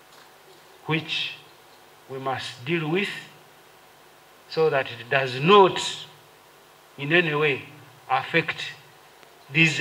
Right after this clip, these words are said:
achievements of the mighty revolution. We are taking over when there is this pandemic,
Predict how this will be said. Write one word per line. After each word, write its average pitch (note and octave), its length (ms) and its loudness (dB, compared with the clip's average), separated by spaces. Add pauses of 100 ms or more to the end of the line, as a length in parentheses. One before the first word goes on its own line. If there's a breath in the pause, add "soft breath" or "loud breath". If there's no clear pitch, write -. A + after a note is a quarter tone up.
achievements C3 920 -4 (1300)
of B2 220 -2
the B2 100 0
mighty C#3 400 0
revolution. A2+ 560 -6 (2250)
We C#3 120 0
are C#3 80 4
taking F3 360 -2
over G3 380 6 (3000)
when D#3+ 220 2
there C#3 120 -4
is B2+ 140 -8
this D3 220 -8
pandemic, D3 640 0